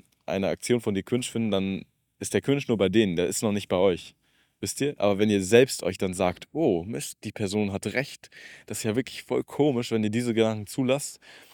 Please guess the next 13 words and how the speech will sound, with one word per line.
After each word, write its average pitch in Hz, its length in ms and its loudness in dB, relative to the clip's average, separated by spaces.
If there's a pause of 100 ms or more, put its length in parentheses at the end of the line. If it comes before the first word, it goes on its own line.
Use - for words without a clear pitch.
(220)
und 110 320 0
einfach 107 540 -2 (1120)
euch 104 240 -4
selbst 117 320 2
dann 104 220 2
als 95 440 -2
komisch 131 520 2
betitelt, 110 580 -2
das 98 160 -4
ist - 300 -8 (640)
nicht 104 480 -4
förderlich. 107 560 0
Deshalb 98 360 -2